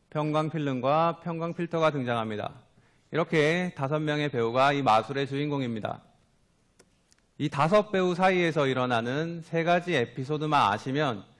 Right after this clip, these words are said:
이 마술의 비밀을 완벽하게 이해하실 수 있습니다. 네, 먼저 첫 번째 에피소드를 살펴보시겠습니다. 네, 빛은 무엇일까요?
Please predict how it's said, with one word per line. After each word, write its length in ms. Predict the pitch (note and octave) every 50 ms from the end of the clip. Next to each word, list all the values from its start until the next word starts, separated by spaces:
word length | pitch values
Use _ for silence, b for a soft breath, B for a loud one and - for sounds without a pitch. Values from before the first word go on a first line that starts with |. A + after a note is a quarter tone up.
| b b b b _ _
이 180 | A#2 A#2+ B2+
마술의 460 | A#2+ A2+ G#2 G#2+ A2 C3 B2 B2+ B2+
비밀을 720 | A#2 A2+ G#2+ A2 A2 A2 A#2+ B2+ C#3 D3+ D#3+ D#3+ D3+ - - _
완벽하게 800 | A2+ A2+ A#2 A#2 B2 A#2+ A#2+ A#2+ A#2 B2+ C#3 D3 D#3+ E3 D#3 -
이해하실 440 | A2+ A#2+ A#2+ A#2 A#2 A#2 B2+ B2+
수 100 | A#2 -
있습니다. 540 | B2 A2 - - A2 G#2+ G#2 G2 G2 - - _ _ _ _ _ _ _ _ _ _ _ _ _ _ - _ _ _ _
네, 100 | - -
먼저 420 | G#2+ G#2 G#2+ A2 G#2+ B2 B2 B2+ B2
첫 200 | - - D#3+ -
번째 300 | - F3+ F3 D#3 - D3+
에피소드를 760 | C3 B2 - B2 - C3+ A#2+ A2+ B2 C3 D3+ E3 E3+ F3 F3
살펴보시겠습니다. 1300 | E3+ F3 E3 E3 E3 F3 E3+ D#3+ D#3+ D3 D3+ C#3+ C3+ B2 - B2 G#2+ G#2 F#2 G#2+ A#2+ B2+ A2+ G2+ G2 - - _ _ _ _ _ _ _ _ _ _ _ _ _ _ _ _ _
네, 80 | G#2+
빛은 580 | G2 - D3 D#3 E3 G#3+ G#3+ G3+ F3 - - -
무엇일까요? 680 | C3 A2+ A2+ B2 B2 B2+ C3+ B2 - A#2+ A2 G#2 A2